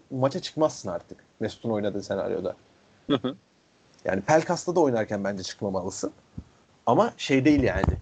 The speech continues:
Speaker 1: Sol tarafındaki kenar oyuncusu belirler onu. Bugün hani Sinan, Sinan oynarsa başka, Novak oynarsa başka, Caner oynarsa başka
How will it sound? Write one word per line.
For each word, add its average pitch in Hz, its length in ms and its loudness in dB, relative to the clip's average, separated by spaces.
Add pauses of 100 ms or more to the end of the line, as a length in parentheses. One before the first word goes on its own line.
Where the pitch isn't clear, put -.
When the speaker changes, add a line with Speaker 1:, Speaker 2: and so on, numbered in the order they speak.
(200)
Speaker 1:
Sol 135 280 2
tarafındaki 135 600 0
kenar 139 220 2
oyuncusu 135 360 2
belirler 104 360 0
onu. 92 200 -6
Bugün 123 240 -2 (420)
hani 104 240 -2
Sinan, 139 420 2 (120)
Sinan 147 320 0
oynarsa 120 400 4
başka, 143 440 4 (480)
Novak 131 320 6
oynarsa 123 440 2
başka, 120 340 2
Caner 123 240 2
oynarsa 123 420 0
başka 127 360 2